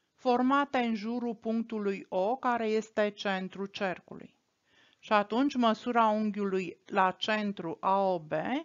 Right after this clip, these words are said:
va fi egală cu trei sute șaizeci de grade, cât este suma măsurilor unghiurilor în jurul unui punct, supra opt,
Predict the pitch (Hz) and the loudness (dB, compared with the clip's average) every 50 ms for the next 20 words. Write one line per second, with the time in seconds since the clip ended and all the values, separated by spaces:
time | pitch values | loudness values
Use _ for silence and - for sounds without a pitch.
0 | - _ _ _ _ _ _ _ - 208 214 220 214 - 247 240 226 214 202 214 | -8 _ _ _ _ _ _ _ 0 2 2 2 2 0 0 0 0 0 2 4
1 | 214 214 214 208 196 - - 175 175 - 208 226 247 233 - 247 226 - 202 196 | 4 6 4 4 0 0 -4 -6 -4 -2 0 0 0 0 -4 -6 -4 -2 -2 -2
2 | 196 - 202 202 196 - 196 185 175 - - 170 165 165 170 170 160 156 156 170 | 0 0 0 0 0 -2 -4 -6 -4 -2 -4 -4 -4 -2 -2 -2 -2 -2 -2 -4
3 | 175 226 247 247 - 220 208 - 185 175 175 - - 170 160 - - 233 240 240 | -4 -4 -6 -4 -6 -8 -6 -2 -2 -2 -2 0 0 -2 -2 -2 0 2 4 4
4 | 226 208 196 185 175 - - 190 190 - 190 185 180 175 175 - - - 196 202 | 4 4 4 0 -2 -2 -4 -6 -4 -4 -2 0 0 0 0 0 -4 -2 0 2
5 | 202 196 185 185 180 175 170 165 170 160 156 147 - - - - - - - _ | 2 2 0 0 -2 -4 -4 -4 -2 -2 -2 -4 -4 -8 -14 -20 -20 -20 -20 _
6 | _ - 180 196 170 185 214 214 208 214 202 196 185 175 165 151 - - 143 160 | _ -2 0 0 2 4 4 4 4 4 4 2 2 0 0 -2 -4 -4 -2 0
7 | 214 285 349 - - - _ _ _ _ _ _ - - 285 262 - 277 262 247 | 0 0 -2 -4 -10 -20 _ _ _ _ _ _ -4 -2 -2 4 8 10 10 10
8 | - - - - - _ _ - - - | 8 6 0 -8 -8 _ _ -20 -20 -20